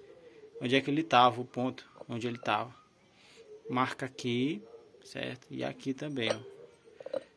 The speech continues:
Então, é mesmo que você joga lá pra ali, ó. Aí na hora que você pegar,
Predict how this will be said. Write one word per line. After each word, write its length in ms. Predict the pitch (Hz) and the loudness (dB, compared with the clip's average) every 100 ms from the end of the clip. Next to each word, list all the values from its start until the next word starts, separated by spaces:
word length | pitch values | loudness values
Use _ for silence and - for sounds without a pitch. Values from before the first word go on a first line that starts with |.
| _ | _
Então, 380 | - 123 120 120 | -6 -4 -2 0
é 100 | 117 | -2
mesmo 340 | 113 135 143 - | 0 0 0 0
que 220 | 139 139 | 0 2
você 300 | 131 131 135 | 2 2 2
joga 240 | 127 117 | 2 10
lá 60 | 110 | 12
pra 260 | - - | 12 12
ali, 260 | - - 127 | 12 12 12
ó. 60 | 110 - - - - - - - - - - | 8 2 -6 -14 -18 -20 -20 -20 -20 -20 -4
Aí 120 | 127 | 2
na 100 | 117 | 6
hora 80 | 127 | 6
que 60 | - | 6
você 120 | 139 | 4
pegar, 540 | - 135 123 135 156 | 8 10 12 12 10